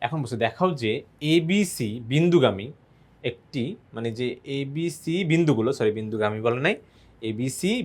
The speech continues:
বিন্দুগুলো একটি সমকোণী সমদ্বিবাহু ত্রিভুজের শীর্ষবিন্দু। তার মানে সমকোণীয় হতে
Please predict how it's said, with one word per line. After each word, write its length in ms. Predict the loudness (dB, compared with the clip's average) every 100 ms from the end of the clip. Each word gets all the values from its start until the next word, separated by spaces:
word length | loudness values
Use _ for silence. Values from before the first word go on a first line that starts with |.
| 0
বিন্দুগুলো 480 | 2 2 2 2 2 0 -8
একটি 260 | -6 -2 -2 -4 -14 -14
সমকোণী 580 | 0 4 6 4 2 0 -2 -2
সমদ্বিবাহু 840 | -2 0 0 0 2 6 6 6 2 0 -6 _ _ -2
ত্রিভুজের 540 | 2 4 4 4 2 0
শীর্ষবিন্দু। 600 | -8 -6 -6 -6 -10 -16 -20 _ _ _ _ _ _ _ _ 0
তার 120 | 0
মানে 120 | 2 -2 -2
সমকোণীয় 800 | 0 2 2 0 -2 0 4 4 4
হতে 180 | 6